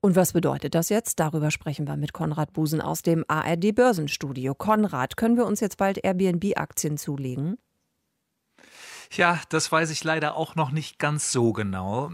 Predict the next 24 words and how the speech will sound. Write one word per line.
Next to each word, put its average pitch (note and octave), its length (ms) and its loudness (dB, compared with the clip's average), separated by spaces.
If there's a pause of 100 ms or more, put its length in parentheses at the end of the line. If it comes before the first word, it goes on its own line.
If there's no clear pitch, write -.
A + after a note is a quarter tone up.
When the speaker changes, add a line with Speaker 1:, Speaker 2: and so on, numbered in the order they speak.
(160)
Speaker 2:
Damit C#3+ 320 0
das D3 180 2
Airbnb C#3 580 -2
bei C3 320 0
der A#2+ 160 -2
Börsenaufsicht A#2+ 880 0
in A#2 60 -2
den A2 100 0
U A2+ 100 -2
S A2 100 0
A A#2 200 -2
die B2 80 -4
Unterlagen G#2+ 500 2
für G#2+ 140 -2
den G2+ 140 2
Börsengang G2+ 580 0
eingereicht C3+ 680 0
hat, C#3+ 160 0
sind C3 240 0
zwar D3 320 2
die B2 240 -4
formalen A2+ 720 2
Bedingungen G#2+ 540 4
erfüllt, C3 560 2